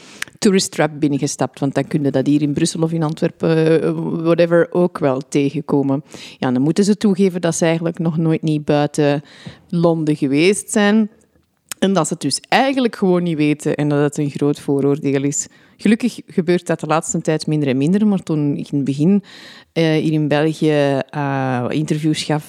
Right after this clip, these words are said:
dan, dan was het eerste ook, gelijk als jij dus nu, Stijn, het eerste wat er gevraagd werd van, "En dat eten in Engeland, hoe zit dat nu,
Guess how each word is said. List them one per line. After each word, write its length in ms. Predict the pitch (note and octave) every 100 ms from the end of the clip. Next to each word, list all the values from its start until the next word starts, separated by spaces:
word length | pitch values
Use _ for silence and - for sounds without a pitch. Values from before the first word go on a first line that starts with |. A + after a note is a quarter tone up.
| -
dan, 240 | C#3 C3+
dan 360 | A#2+ A#2 A#2 B2+
was 120 | C#3+
het 160 | D3 -
eerste 360 | G3+ - F3
ook, 180 | D#3+ - - -
gelijk 260 | D3 C3+
als 380 | C3 - - - -
jij 180 | A#2
dus 240 | D3 E3+ -
nu, 240 | G#3+ A3+
Stijn, 440 | G#3+ - G#3 A#3 A#3+ - - - G#4 D#4
het 140 | A#3+
eerste 400 | - C4+ C4 C4+
wat 180 | A3 G#3+
er 100 | G3+
gevraagd 360 | G3 F3+ F#3 G3
werd 120 | G3
van, 160 | F#3
"En 200 | F#3 D4
dat 160 | D4 G3+
eten 220 | G#3 G#3
in 100 | G3+
Engeland, 320 | F#3 F3 E3+
hoe 80 | F3
zit 180 | E3 G3
dat 100 |
nu, 60 | G3